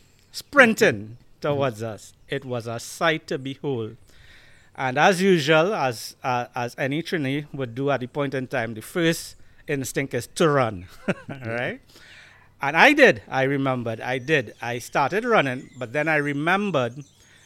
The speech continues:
um, from, from previous experiences and knowledge that I had at the time, sometimes it's, it's worse to run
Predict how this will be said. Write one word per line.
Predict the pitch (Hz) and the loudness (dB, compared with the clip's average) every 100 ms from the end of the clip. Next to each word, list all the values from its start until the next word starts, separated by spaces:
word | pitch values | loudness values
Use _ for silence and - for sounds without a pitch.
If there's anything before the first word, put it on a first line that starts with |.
| _ _ | _ _
um, | 123 123 123 113 110 123 131 131 | -4 0 0 -2 -4 -10 -16 -12
from, | 151 123 113 | -6 -6 -6
from | 110 127 123 | -8 -8 -6
previous | 170 127 143 147 | -6 -4 -4 -2
experiences | 156 - - 170 131 117 - 139 135 | -4 -6 -8 -4 -4 -6 -6 -6 -4
and | 131 113 123 | -4 -6 -4
knowledge | 151 156 139 127 | 0 2 2 0
that | 127 120 | -2 -2
I | 110 | -4
had | 127 123 | -4 -6
at | 117 | -6
the | 117 | -8
time, | - 143 117 110 135 - - - | -6 -4 -2 -4 -12 -20 -20 -10
sometimes | 160 127 135 131 131 | -6 -4 -2 -4 -6
it's, | 143 - - - | -10 -12 -18 -12
it's | 151 120 - | -10 -10 -8
worse | 139 151 147 | -2 -2 -2
to | 190 156 | -2 2
run | 151 131 110 | 2 2 -2